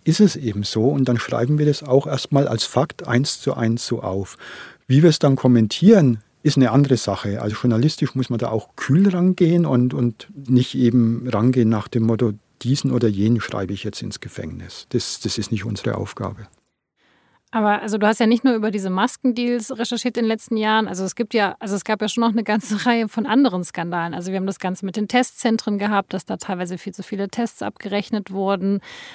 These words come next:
Speaker 2: Also kann man da wirklich sagen, das sind jetzt alles einfach sehr viel blöde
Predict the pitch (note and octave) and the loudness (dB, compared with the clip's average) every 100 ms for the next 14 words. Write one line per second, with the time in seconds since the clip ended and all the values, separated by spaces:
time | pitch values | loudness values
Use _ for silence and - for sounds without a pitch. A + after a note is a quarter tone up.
0 | - - G#3 F#3+ G#3+ A#3 A3+ G#3+ A#3 G#3 | -10 -4 -2 2 2 4 4 2 0 0
1 | G#3+ G#3 G3+ A3 A3 G3 G3+ G#3 G3 G#3 | 0 0 0 0 0 -2 -2 -2 -2 -2
2 | G#3+ G3+ - - G3+ G3 G#3 A#3 A3 F#3 | -2 -4 -6 -8 -4 -2 -2 0 -2 0
3 | G3+ A3 G#3+ | 2 4 2